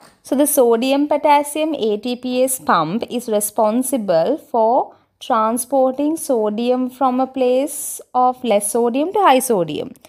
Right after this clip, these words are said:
and potassium into a place where there's a lot of potassium. So essentially it transports against the concentration gradient,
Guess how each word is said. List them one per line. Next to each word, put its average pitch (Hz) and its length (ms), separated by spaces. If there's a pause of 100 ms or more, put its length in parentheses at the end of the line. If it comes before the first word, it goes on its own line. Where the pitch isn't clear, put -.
(280)
and 240 200
potassium 233 680
into 277 240
a 277 60
place 285 280
where 294 120
there's 285 180
a 302 40
lot 277 220
of 508 240
potassium. 196 680 (380)
So 233 380
essentially 294 800 (140)
it - 120
transports 254 800 (120)
against 262 480
the 466 140
concentration 254 840
gradient, 254 600